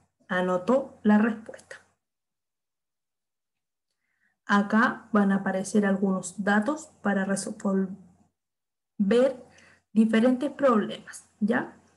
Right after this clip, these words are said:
Acá aparecen unos problemas y nosotros los tenemos que ir resolviendo, recordando siempre que debemos anotar los datos, realizar la operación y anotar la respectiva respuesta.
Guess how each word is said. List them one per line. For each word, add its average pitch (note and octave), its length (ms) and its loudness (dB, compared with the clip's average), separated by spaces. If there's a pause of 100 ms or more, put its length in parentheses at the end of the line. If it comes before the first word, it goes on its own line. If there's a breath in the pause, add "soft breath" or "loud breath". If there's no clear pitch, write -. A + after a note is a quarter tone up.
(400)
Acá G3+ 220 -4
aparecen F#3+ 440 -2
unos F#3+ 180 -4
problemas D4+ 520 -2
y A#3 80 2
nosotros A3 420 2
los G#3 140 0
tenemos G#3 300 2
que - 80 -4
ir G#3 80 0
resolviendo, G#3+ 540 -2 (500 loud breath)
recordando G#3 480 4
siempre A#3+ 340 2
que G#3+ 80 2
debemos G3 340 2
anotar F3+ 360 -6
los A3 240 2
datos, C#4 640 0
realizar F#3+ 480 -2
la F#3+ 100 0
operación F#3 680 -2 (360 loud breath)
y A#3 120 2
anotar A3+ 680 2
la G#3 160 2
respectiva A3+ 960 -4
respuesta. A#3+ 800 -4